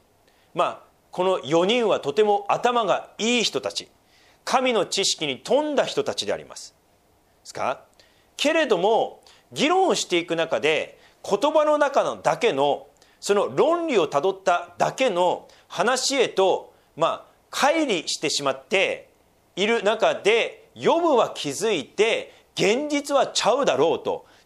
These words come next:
違うだろうという問題があ、ことを問いかけているわけです。これ本当にクリスチャンに対する問いかけでもありますよね。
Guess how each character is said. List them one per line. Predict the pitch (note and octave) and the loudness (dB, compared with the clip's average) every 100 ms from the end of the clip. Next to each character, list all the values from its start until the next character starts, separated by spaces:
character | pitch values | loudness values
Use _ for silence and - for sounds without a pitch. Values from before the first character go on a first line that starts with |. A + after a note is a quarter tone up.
| - E3 | -4 0
違 | G3+ D4 C#4+ | 2 2 0
う | |
だ | F3 | 2
ろ | F3+ D3+ | 2 0
う | - | -2
と | F2+ - - - _ - | -4 -6 -20 -20 _ -4
い | F#3+ | 0
う | D#4 D4 - _ _ _ | 2 0 -4 _ _ _
問 | A2 E3 F#3+ | -4 -2 0
題 | F3+ D#3+ D#3+ | 2 2 2
が | A3+ C3+ - - _ _ - | 2 0 -6 -18 _ _ -8
あ、 | C#3 | -6
こ | D3 D3+ - | -6 -6 -4
と | A3 D4+ | 0 0
を | F3+ | -2
問 | - F#3+ G#3+ | -2 0 2
い | |
か | G#3+ | 0
け | G#3 D#3+ | 0 0
て | A3+ D3+ - | 0 0 -2
い | D3 | 0
る | D3 | 0
わ | A#2 | 0
け | |
で | - | -6
す。 | - | -2
こ | C#4 | 0
れ | |
本 | B3 C#4 | 0 0
当 | C#4+ | -4
に | - | -4
ク | B3 | -4
リ | C#4+ | -2
ス | |
チ | B3+ | -2
ャ | |
ン | F#3+ | -2
に | |
対 | D#3 C#3+ | 0 0
す | - | 0
る | C#3+ C3 D#2+ - _ _ _ _ _ _ _ _ _ _ | 0 0 -2 -14 _ _ _ _ _ _ _ _ _ _
問 | - G#3 C4+ | -2 0 2
い | |
か | C4+ | 0
け | C4+ | 0
で | C4 | 0
も | E3 | 0
あ | |
り | C3 | -2
ま | B2+ | -6
す | G2 | -8
よ | |
ね。 | G2+ | -10